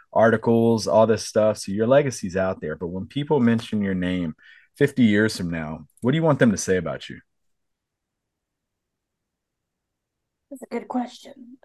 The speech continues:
Speaker 2: Um, when I lost my mom in twenty nineteen, I began to think about my own mortality.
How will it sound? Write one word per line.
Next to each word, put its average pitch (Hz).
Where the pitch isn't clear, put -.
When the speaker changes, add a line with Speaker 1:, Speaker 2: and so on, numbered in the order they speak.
Speaker 2:
Um, 262
when 233
I 254
lost 269
my 262
mom 269
in 269
twenty 277
nineteen, 247
I 226
began 226
to 214
think 214
about 214
my 220
own 214
mortality. 233